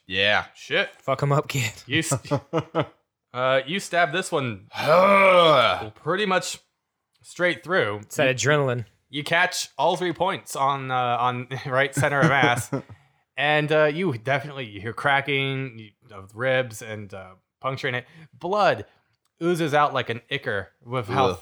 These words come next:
Speaker 2: thick and slow it does. This deep red of coalesced blood. But for the most part, you got in center of mass. You tore it through. Uh, and as you do so, I'm just gonna say, like, a little bit of, like, there's some holy energy going through,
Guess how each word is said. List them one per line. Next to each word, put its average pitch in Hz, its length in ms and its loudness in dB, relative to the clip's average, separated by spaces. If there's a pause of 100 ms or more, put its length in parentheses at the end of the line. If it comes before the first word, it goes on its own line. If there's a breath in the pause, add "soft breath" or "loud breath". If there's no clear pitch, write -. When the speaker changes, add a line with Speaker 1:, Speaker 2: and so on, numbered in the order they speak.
Speaker 2:
thick 170 300 -2
and 123 160 -6
slow 139 460 0
it 107 120 -4
does. 120 460 0 (240 soft breath)
This 131 180 -4
deep 123 340 -4
red 113 460 0 (380)
of 104 380 -4
coalesced 120 440 -4
blood. 107 320 -2 (100)
But 117 360 -2 (560)
for 147 100 -6
the 151 40 -2
most 143 120 -2
part, 131 160 -6
you 143 60 -4
got 143 160 2
in 120 60 -4
center 156 340 0
of 139 80 0
mass. 120 420 0 (240)
You 117 140 -10
tore 147 300 0
it 117 120 -16
through. 120 400 -2 (500)
Uh, 117 340 0 (120)
and 147 300 -2
as 160 180 -2
you 143 80 -8
do 233 140 -8
so, 151 160 0
I'm 170 100 -2
just - 180 -12
gonna 196 120 -8
say, 165 160 -8
like, 143 160 -2
a 143 40 -2
little 160 180 -2
bit 160 80 0
of, 143 100 0
like, 131 280 -4 (200)
there's 127 200 -6
some 131 200 -6
holy 135 260 -2
energy 170 320 -8
going 180 240 -8
through, 185 380 -6